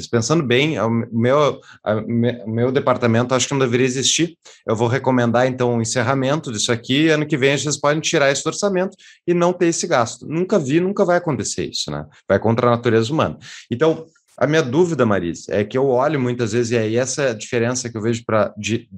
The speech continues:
hoje, do libera-, do liberalismo hoje, é como é que o liberal enxerga o Estado.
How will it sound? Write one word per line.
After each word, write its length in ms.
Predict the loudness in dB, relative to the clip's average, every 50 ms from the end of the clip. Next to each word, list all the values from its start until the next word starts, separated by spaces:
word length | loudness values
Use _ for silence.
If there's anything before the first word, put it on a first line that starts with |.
| -20 -16 -6 -2
hoje, 360 | 2 2 2 2 2 -2 -4
do 200 | -2 0 2 2
libera-, 380 | 2 2 4 2 4 4 4 2
do 240 | 0 -4 -2 0 0
liberalismo 640 | 2 2 2 2 0 0 0 0 -2 0 -2 -2 2
hoje, 380 | 2 2 2 2 0 -6 -12 _ _ _ _ _ _ _ _ _ _ _ _ -4
é 80 | -4 -2
como 220 | 0 0 0 0
é 100 | 0 -2
que 100 | -2 -2
o 40 | -2
liberal 500 | -2 0 2 2 2 2 2 2 2 0
enxerga 640 | -2 -4 -4 -2 -2 -2 0 -2 -2 -4 -4 -6 -8 _ _ _ _ _ _ -6 -2
o 120 | 0 0 0
Estado. 480 | 0 0 0 0 0 0 -2 -8 -18